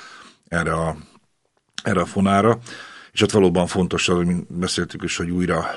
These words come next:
újra megtanuljunk ünnepelni, és újra megtanítsuk az embereket is ünnepelni. És nagyon sokszor már a gyerekek, mondjuk az egyháziskolába,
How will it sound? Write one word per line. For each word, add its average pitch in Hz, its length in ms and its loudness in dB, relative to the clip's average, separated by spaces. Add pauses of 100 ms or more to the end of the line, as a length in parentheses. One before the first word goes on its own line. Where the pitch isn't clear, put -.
(100)
újra 92 280 4
megtanuljunk 87 880 0
ünnepelni, 95 580 2
és 85 160 -4
újra 82 180 -2
megtanítsuk 80 600 -4
az 80 120 -8
embereket 80 500 -4
is - 160 -8
ünnepelni. 92 600 0
És - 320 -20
nagyon 95 180 2
sokszor 90 320 -2
már 87 160 2
a 87 60 2
gyerekek, 87 460 0
mondjuk 78 220 -8
az 80 80 -6
egyháziskolába, 76 920 -4